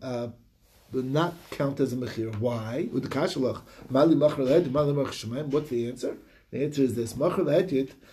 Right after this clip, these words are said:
when you sell to a hedyot, may karatur de Ruvain, pashatur de Shimon. There's a ma-, there's a real change. Before it's Ruvain's, and now it's Shimon's. It, it, it changed names.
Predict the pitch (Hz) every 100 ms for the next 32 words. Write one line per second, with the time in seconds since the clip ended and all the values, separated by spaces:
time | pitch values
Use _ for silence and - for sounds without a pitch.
0 | - - 120 151 226 - 180 175 151 127
1 | 127 185 131 123 117 127 117 - 185 190
2 | - 156 107 117 107 135 220 - - -
3 | - 143 180 170 139 135 101 - _ -
4 | - - 160 170 151 151 262 - 175 165
5 | 160 254 - - 139 104 - - _ -
6 | 147 110 208 247 214 131 - 127 151 202
7 | 247 269 - - _ _ _ _ _ 131
8 | 127 147 165 143 - 135 113 104 - -
9 | - 139 135 135 - 139 - 196 196 -
10 | 147 107 -